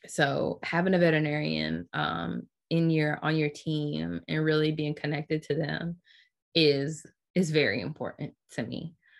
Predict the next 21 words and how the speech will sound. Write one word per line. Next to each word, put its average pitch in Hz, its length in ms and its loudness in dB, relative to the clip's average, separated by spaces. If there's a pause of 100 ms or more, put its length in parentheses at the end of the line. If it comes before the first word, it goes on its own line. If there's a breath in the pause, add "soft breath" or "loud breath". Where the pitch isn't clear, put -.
(340 soft breath)
Um, 147 720 0 (1000)
after, 156 760 2 (180)
after 165 400 -2
my 151 140 2
mentor 143 440 -2
passed, - 720 -6 (100)
um, 127 580 0 (760)
I 143 800 0 (380)
was 160 240 2
on 160 220 0
the 165 100 -2
search 226 340 -4
for 156 600 2 (300)
a 170 60 -2
veterinarian, 156 880 -2
and 156 300 -2
my 165 100 0
little 208 240 -4
brother 226 260 2
ended 170 300 -2
up, 165 140 -6